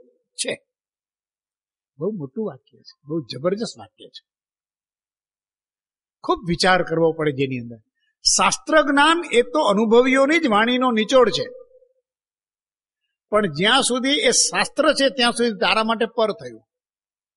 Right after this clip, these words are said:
અને અનુભવની અંદર આ મારો નિજનો અનુભવ છે. તો પર અને સ્વનો ભેદ બહુ સૂક્ષ્મતાથી પકડવો પડે. ત્યાં શાસ્ત્રની કોઈ અસાધના નથી, વિરાધના નથી, અવજ્ઞા નથી.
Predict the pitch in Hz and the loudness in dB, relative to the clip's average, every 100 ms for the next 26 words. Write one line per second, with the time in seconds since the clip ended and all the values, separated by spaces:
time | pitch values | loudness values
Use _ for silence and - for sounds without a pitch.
0 | _ _ _ _ _ _ _ _ _ _ | _ _ _ _ _ _ _ _ _ _
1 | 214 247 - 220 262 240 269 277 262 247 | -2 -2 0 0 4 6 4 4 0 0
2 | 254 285 269 226 175 175 190 196 135 139 | 2 0 2 0 2 0 0 -2 -4 -2
3 | 151 190 311 220 156 139 131 127 - _ | 2 2 2 0 0 -4 -6 -8 -16 _
4 | _ _ _ _ _ _ _ _ _ _ | _ _ _ _ _ _ _ _ _ _
5 | _ _ _ _ _ _ 180 - 214 247 | _ _ _ _ _ _ -6 -4 0 2
6 | 269 247 185 - 185 220 160 107 156 190 | 2 0 -2 -2 -2 -2 -2 -2 -2 -2
7 | 135 175 214 - 185 - 202 185 170 160 | -2 -4 -4 -8 -12 -12 -8 -6 -6 -8
8 | 160 151 165 156 139 143 127 - _ _ | -12 -8 -6 -4 -6 -10 -16 -20 _ _
9 | _ _ - 165 - 147 139 _ 180 190 | _ _ -16 -8 -8 -8 -14 _ -8 -6
10 | 196 180 185 - - 151 170 180 190 190 | -6 -6 -6 -6 -12 -10 -8 -8 -6 -6
11 | 185 180 196 127 135 151 156 170 175 175 | -6 -8 -10 -10 -6 -4 -4 -6 -8 -8
12 | 208 196 139 170 190 226 226 202 _ | -12 -14 -8 -8 -6 -8 -10 -12 _